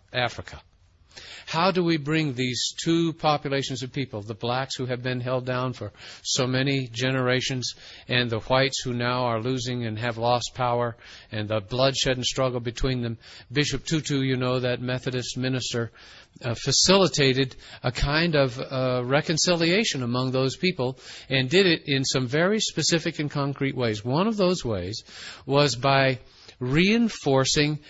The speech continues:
an accurate understanding of what forgiveness really means.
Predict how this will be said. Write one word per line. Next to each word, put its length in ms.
an 260
accurate 580
understanding 1000
of 220
what 220
forgiveness 760
really 380
means. 540